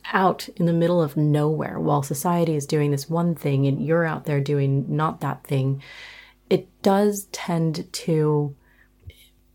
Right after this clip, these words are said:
it, it tends to make you feel some kind of way when one of your people, one of your tribe, goes and joins that other cult. <coughs> So, <laughs> so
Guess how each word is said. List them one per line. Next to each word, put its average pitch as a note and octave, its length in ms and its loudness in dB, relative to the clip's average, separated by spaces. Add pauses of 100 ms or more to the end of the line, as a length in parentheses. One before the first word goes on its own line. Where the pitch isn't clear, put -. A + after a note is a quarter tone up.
(120)
it, G#3 220 -2
it F#3+ 240 0
tends G3 420 2
to G3+ 100 0
make F3+ 240 0
you D3 60 -14
feel F3+ 260 0
some E3 300 -2
kind D3+ 300 -4
of C#3 120 -4
way C3+ 460 -4 (200)
when D3 580 2
one F3 300 -2
of F3 120 -2
your D#3 220 2
people, - 640 -8
one E3+ 180 0
of E3 120 -2
your D3 200 -2
tribe, C#3 520 -6 (320)
goes D#3 240 2
and D3 120 0
joins C3 480 0 (580)
that C#3 200 0
other C3+ 420 0 (100)
cult. - 640 0 (260)
<coughs> D3+ 260 4 (1300)
So, - 220 0 (1040)
<laughs> - 20 -20 (800)
so F#3+ 600 2